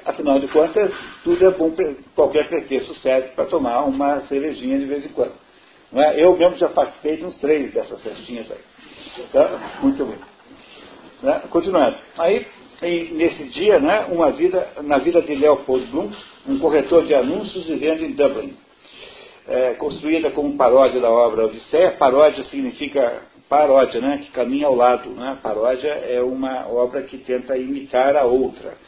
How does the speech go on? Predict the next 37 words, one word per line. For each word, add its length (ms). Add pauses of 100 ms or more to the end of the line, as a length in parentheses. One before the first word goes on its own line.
(300)
Mas 240
a 20
gente 220
sabe 320
que 100
é 40
uma 100
imitação 420
propositada, 800
não 160
há, 200
não 160
há 60
nenhuma 240
intenção 420
de 100
esconder 580
isso, 260
né? 80 (840)
É 80
uma 140
paródia 480
da 140
obra 260
Odisseia 480
de 80
Homero. 440
A 60
história 380
reproduz 600
em 100
dezoito 380
capítulos 640
as 200
cenas 300
de 80
retorno, 600